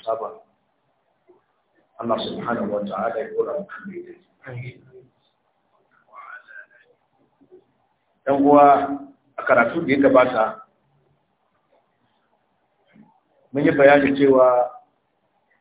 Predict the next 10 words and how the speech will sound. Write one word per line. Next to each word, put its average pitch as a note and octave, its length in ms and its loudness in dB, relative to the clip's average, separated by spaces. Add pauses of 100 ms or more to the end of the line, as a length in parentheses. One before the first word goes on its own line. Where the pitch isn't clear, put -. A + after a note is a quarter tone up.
(1040)
Annabi C#3 340 -2
Musa C#3 300 2
alaihi C#3 400 0
salam C3 320 0
ya C3+ 100 -2
tafi - 380 -14
Turi C3 220 -4 (100)
Saina A#2+ 480 -2
don A#2 160 -10
karɓar B2+ 560 -4